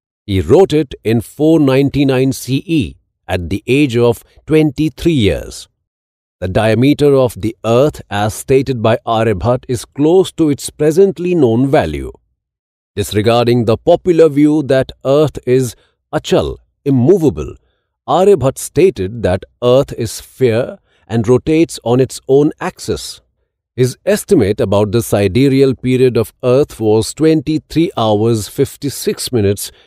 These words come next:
and four point one seconds,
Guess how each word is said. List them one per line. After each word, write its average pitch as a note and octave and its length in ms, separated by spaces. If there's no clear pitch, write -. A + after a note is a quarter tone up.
and G2 240
four E3 380
point A#2+ 440
one G2 280
seconds, - 680